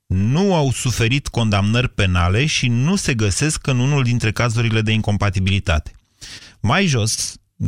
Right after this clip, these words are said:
legea subliniază acest concept sau îl îngroașă, dacă vreți așa, printr-un articol în care se spune așa: "În cazul în care un membru al guvernului a fost condamnat penal printr-o hotărâre judecătorească definitivă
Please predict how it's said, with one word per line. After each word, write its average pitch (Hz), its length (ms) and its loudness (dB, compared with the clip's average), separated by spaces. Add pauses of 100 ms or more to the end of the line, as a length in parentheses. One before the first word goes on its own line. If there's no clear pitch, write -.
(140)
legea 127 580 2
subliniază 117 680 0
acest 98 320 0
concept 92 360 0
sau 98 240 0
îl 98 100 2
îngroașă, 98 480 0
dacă 95 220 0
vreți 98 240 0
așa, 110 180 0
printr-un 185 380 0
articol 123 400 0
în 123 100 0
care 117 160 0
se 110 160 -2
spune 107 240 -2
așa: 98 260 0 (500)
"În 131 160 0
cazul 208 300 0
în 165 100 0
care 127 180 0
un 110 160 0
membru 135 280 0
al 113 120 2
guvernului 104 540 0
a 98 60 2
fost 113 200 -2
condamnat 110 560 0
penal 123 380 0
printr-o 110 300 0
hotărâre 104 460 0
judecătorească 107 720 0
definitivă 98 800 0